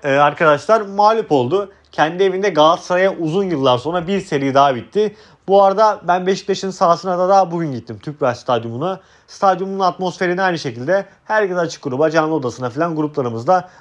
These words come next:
attım. Onlar da kupaları vesaire çektim attım. Beşiktaş'ın maçı İstanbul'da değildi. Yoksa bu maça da gidecektim dostlarım.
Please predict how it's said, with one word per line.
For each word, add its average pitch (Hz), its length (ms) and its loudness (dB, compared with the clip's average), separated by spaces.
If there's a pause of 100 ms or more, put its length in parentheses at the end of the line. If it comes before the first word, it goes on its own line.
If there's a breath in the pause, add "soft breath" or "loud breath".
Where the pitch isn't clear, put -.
(120 loud breath)
attım. 196 460 0
Onlar 170 340 0
da 156 140 -2
kupaları 156 440 0
vesaire 160 380 4
çektim 120 320 -6
attım. 190 400 -4 (320 loud breath)
Beşiktaş'ın 190 460 0
maçı 170 300 -2
İstanbul'da 175 640 0
değildi. 190 320 2
Yoksa 180 320 2
bu 165 60 -4
maça 165 220 -2
da 147 60 4
gidecektim 110 580 -4
dostlarım. 139 460 0